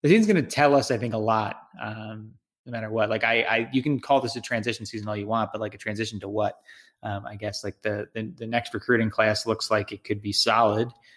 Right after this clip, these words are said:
um, and could be, you know, top twenty-five to thirty potential, but, like, top twenty-five to thirty talent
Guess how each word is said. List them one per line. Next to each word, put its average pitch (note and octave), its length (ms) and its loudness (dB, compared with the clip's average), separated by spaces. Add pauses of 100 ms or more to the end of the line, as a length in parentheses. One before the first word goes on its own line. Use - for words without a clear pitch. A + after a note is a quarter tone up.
(160)
um, G2+ 340 -4
and G#2 140 -6
could A2 220 0
be, G#2 380 0
you A2 120 0
know, A2 220 -4
top A2 320 -2
twenty-five G#2+ 1200 -2
to G#2 120 -8
thirty A#2+ 380 4
potential, A#2 760 0 (420)
but, A#2+ 380 2
like, A#2+ 160 2
top C#3+ 180 0
twenty-five C3 360 2
to A2 60 -4
thirty A#2 340 2 (640)
talent A#2+ 520 0